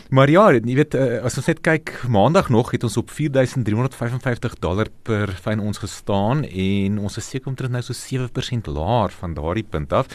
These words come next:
Maar dit is soos jy sê, in die konteks van hierdie vers-, geweldige stygings wat ons al hierdie jaar gesien het. En dis baie interessant vir my vandag gewees, die J S E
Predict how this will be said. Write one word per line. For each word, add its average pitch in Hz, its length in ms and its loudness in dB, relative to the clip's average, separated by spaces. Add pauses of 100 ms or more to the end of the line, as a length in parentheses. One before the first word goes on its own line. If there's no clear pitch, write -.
(440)
Maar 123 180 6
dit 131 180 2
is 131 80 -2
soos 147 140 -2
jy 156 80 0
sê, 165 240 2
in - 60 -6
die 92 120 0
konteks 104 400 0
van 139 100 0
hierdie 123 240 -4
vers-, - 160 -4
geweldige 117 720 2
stygings 87 400 -2
wat - 120 -6
ons 82 140 -8
al 82 60 -4
hierdie 80 200 -2
jaar 80 280 2
gesien 85 300 -8
het. 78 100 -4
En 107 80 -4
dis 113 100 -2
baie 139 200 0
interessant 156 440 -2
vir 147 120 -2
my 110 40 0
vandag 90 300 0
gewees, 101 240 -6
die 95 80 -4 (160)
J 143 60 2
S - 100 -10
E 120 220 2